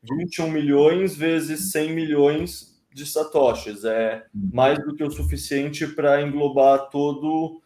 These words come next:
Speaker 2: Toda a economia mundial, né?
Speaker 1: toda a economia mundial. E mesmo se não fosse,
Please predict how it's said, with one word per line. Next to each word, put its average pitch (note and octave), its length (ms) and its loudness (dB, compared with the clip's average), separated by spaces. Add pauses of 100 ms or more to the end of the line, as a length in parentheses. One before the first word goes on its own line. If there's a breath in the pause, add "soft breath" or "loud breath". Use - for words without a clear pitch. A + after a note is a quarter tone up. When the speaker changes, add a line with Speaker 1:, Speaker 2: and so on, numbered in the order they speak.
(120)
Speaker 2:
Toda C3 160 -4
a - 20 -2
economia C#3 380 -2
mundial, C#3 340 -2
né? A#2+ 100 -8 (200)
Speaker 1:
toda F3+ 180 2
a F#3 40 2
economia F3 340 0
mundial. D#3+ 680 2
E D3+ 100 -2
mesmo A3 360 0
se G#3+ 140 -6
não D#3+ 180 -2
fosse, F3+ 720 0